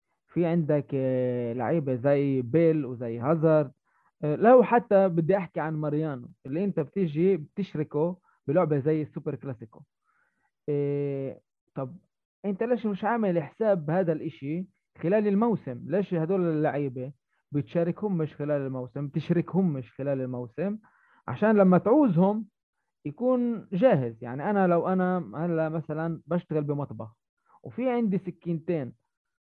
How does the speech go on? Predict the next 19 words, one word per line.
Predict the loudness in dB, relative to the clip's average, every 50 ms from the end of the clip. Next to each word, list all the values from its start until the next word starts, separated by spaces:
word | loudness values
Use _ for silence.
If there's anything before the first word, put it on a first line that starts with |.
| _ _ _ _ _
صح، | 4 4 4 4 2
أنا | 2 2 4 4
بحب | 4 4 2 2 2 2 2
أشتغل | 2 0 0 0 -2 -2 -2
بسكينة، | -2 -6 -8 -10 -12 _ -4 -2 -2 0 -2
آه، | -2 -4 -4 -6 -6 -6 -6 -4 -4 -2 -2 -2 -2 -2 -2 -2 -4 -4 -2 -4
الزرقاء | -4 -2 2 4 6 6 6 6 4 4 2 0 -2 -6
وكل | -4 -2 0 0 0 0 0 2 4 6
الوقت | 6 8 6 6 4 2 2
ب-، | 0 0 2 2 2 2 0 0 0 -2 -4
ب-، | -4 -2
بشتغل | -2 -2 -2 -2 -4 -6 -6 -6
فيها، | -6 -4 -2 -2 -2 -4 -6 -8 -12 _ _ _ _ _ _
والسكينة | -6 -6 -4 -4 -8 -8 -4 -2 0 2 4 4
الحمراء | 2 2 0 0 0 2 0 0
مخل-، | 0 -2 -4 -4 -4 -4 -4
بخليها | -6 -6 -6 -4 -2 0 0 0
على | 0 0 0 0 -2 -2
شقة، | -2 -4 -6 -6 -6 -10 -10 -10